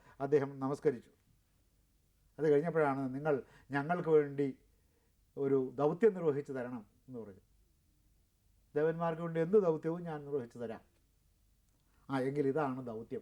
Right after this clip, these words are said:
ദേവേന്ദ്രൻ പറഞ്ഞു. മറ്റ് ദേവന്മാരാരും സംസാരിക്കുന്നില്ല, കാരണം ദേവേന്ദ്രനുള്ളപ്പോൾ ഇവർക്ക് സംസാരിക്കാൻ വയ്യല്ലോ, അതുകൊണ്ട് അവരൊക്കെ വെറുതെ നിൽക്കുന്നതേ ഉള്ളൂ. അഗ്നി വളരെ ശാന്തനായി കാത്താർന്ന് നിൽക്കുക.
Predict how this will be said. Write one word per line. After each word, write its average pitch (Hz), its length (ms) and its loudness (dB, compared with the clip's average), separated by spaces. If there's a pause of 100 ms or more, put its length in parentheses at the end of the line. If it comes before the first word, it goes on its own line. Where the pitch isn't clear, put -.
ദേവേന്ദ്രൻ 120 480 -8
പറഞ്ഞു. 202 280 -18 (1400)
മറ്റ് 123 160 0 (240)
ദേവന്മാരാരും 147 520 4
സംസാരിക്കുന്നില്ല, 135 580 2
കാരണം 135 180 -6
ദേവേന്ദ്രനുള്ളപ്പോൾ 143 840 -2 (320)
ഇവർക്ക് 139 300 2
സംസാരിക്കാൻ 135 460 0
വയ്യല്ലോ, 123 260 -2
അതുകൊണ്ട് 131 180 -6
അവരൊക്കെ 143 240 -2
വെറുതെ 143 240 0
നിൽക്കുന്നതേ 123 320 -10
ഉള്ളൂ. 104 120 -10 (1000)
അഗ്നി 139 320 2
വളരെ 147 160 6
ശാന്തനായി 139 520 0
കാത്താർന്ന് 135 480 0
നിൽക്കുക. 117 340 -6